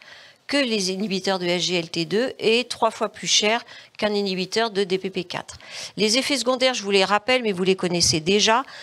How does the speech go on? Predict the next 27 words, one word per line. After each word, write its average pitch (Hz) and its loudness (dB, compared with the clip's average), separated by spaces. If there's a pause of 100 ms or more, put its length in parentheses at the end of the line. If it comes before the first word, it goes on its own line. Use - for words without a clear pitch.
(180)
Il 175 -2
y - 6
a 196 2
quarante-cinq 277 2
pour 269 -4
cent 269 2
des 240 0
patients 233 0
qui 240 -2
vont 196 2
avoir 196 2
un 190 0
effet 196 0
secondaire 190 0 (400)
sous 214 2
analogue 202 2
G 180 2
L 185 2
P 185 2
un, 196 2
nausées, 190 2
diarrhée, 185 0
vomissements. 190 0 (520)
Et 214 4
donc, 254 2
on 240 2
nous 247 0